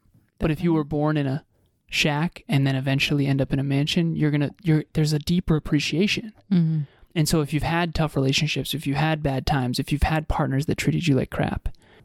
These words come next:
Speaker 1: there's another level of gratitude on the other side of that.
Speaker 2: Mm-hmm.
Speaker 1: And if you're still in that position, it's time to realize that your partner's not grateful and maybe not appreciating you the way that they should. When you appreciate someone or something, it appreciates.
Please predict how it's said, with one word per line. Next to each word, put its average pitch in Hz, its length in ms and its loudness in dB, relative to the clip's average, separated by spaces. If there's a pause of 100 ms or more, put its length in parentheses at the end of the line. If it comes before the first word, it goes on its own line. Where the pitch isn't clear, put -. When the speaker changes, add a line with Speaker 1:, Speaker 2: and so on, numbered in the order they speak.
(240)
Speaker 1:
there's 143 200 2
another 143 400 -2
level 147 400 0
of 151 120 -10
gratitude 143 480 0
on 131 80 2
the 131 100 0
other 131 120 2
side 135 280 0
of 120 60 0
that. 117 220 -2 (200)
Speaker 2:
Mm-hmm. 175 260 2 (140)
Speaker 1:
And 151 100 0
if 135 100 -4
you're 143 80 0
still 233 240 2
in 175 80 2
that 147 180 -4
position, 139 600 0 (420)
it's - 180 -4
time 147 300 0
to 143 120 -2
realize 143 540 0
that - 100 0
your 147 100 0
partner's 147 360 0
not 135 180 -4
grateful 165 400 0
and 151 100 0
maybe 135 220 0
not 131 260 0 (540)
appreciating 139 560 0
you 135 160 0
the 143 100 0
way 147 360 -2 (360)
that 151 120 -4
they 147 100 0
should. - 260 0
When 156 160 0
you 190 120 2
appreciate 196 720 0
someone 170 420 0
or 147 100 0
something, 156 600 0
it 156 180 0
appreciates. - 760 0